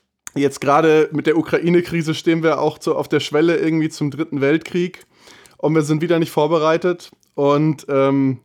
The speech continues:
ich bin etwas schockiert, dass genau die Dinge, die der Autor hier in zweitausendachtzehn schon prognostiziert hat, so ein Stück weit jetzt im greifbaren Bereich sind. Äh, der finanzielle Kollaps ist bis jetzt zum Glück ausgeblieben, aber Klimawandel ist definitiv auch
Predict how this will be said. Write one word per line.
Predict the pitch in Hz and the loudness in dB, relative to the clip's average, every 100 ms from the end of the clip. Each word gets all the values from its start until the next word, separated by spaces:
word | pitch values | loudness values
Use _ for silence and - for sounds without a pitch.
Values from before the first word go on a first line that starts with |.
| _ | _
ich | - - | -16 -2
bin | 185 196 | 0 2
etwas | 180 180 170 | -2 0 -2
schockiert, | - 170 - 175 185 | -2 -6 -2 0 0
dass | 147 131 - | -4 -6 -12
genau | - 156 160 | -2 0 2
die | 165 | 0
Dinge, | 139 175 175 | 0 2 2
die | 170 | 0
der | 147 - | -2 0
Autor | 170 185 131 | 0 0 0
hier | 156 | 0
in | 147 | 0
zweitausendachtzehn | - 143 139 143 - 160 - 160 | -2 -2 -2 -2 -2 -4 -2 -4
schon | 143 156 | -2 -4
prognostiziert | 135 147 139 135 135 - 165 160 | -2 -4 -4 -8 -4 -2 0 0
hat, | 147 - | -2 0
so | 139 | -2
ein | 139 | -2
Stück | - 160 156 | -2 -4 0
weit | 147 143 | 0 2
jetzt | 143 139 - - - - - - _ | -2 -4 -10 -18 -20 -20 -20 -20 _
im | - 143 | -6 -4
greifbaren | 135 156 175 151 147 147 | 2 0 2 0 0 0
Bereich | 135 127 156 180 | 0 2 0 -2
sind. | - 147 170 - _ _ _ _ _ | -4 -4 -4 -10 _ _ _ _ _
Äh, | - 135 | -2 2
der | 139 | 2
finanzielle | 135 170 160 165 | 2 0 2 -2
Kollaps | 156 165 160 - | 0 0 0 -2
ist | 135 | -10
bis | 139 | -6
jetzt | 147 143 - | -4 -6 -8
zum | 143 | -4
Glück | 147 196 | 0 0
ausgeblieben, | 190 165 185 - 160 175 185 190 175 | 2 2 2 -4 -6 -4 -2 -2 -2
aber | - 135 135 131 | -2 2 2 0
Klimawandel | - 165 175 165 156 170 160 | -6 -4 0 2 2 0 -2
ist | - | -2
definitiv | 156 160 143 160 - | -2 0 -2 -4 -2
auch | 147 147 | 0 0